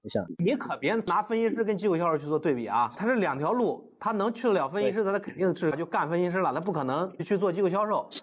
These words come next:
Speaker 2: 那可能这两个选择的不是同一类人。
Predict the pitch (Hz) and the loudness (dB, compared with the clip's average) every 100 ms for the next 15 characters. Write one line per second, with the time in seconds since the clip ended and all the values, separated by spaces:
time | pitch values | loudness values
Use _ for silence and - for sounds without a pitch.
0 | - - - 131 139 - - 170 123 156 | -8 -6 -4 -4 -4 -4 -2 -2 -2 -4
1 | 127 113 131 156 160 180 180 160 170 143 | -4 0 0 0 -2 -2 -2 -2 0 0
2 | 113 117 - | -2 -4 -10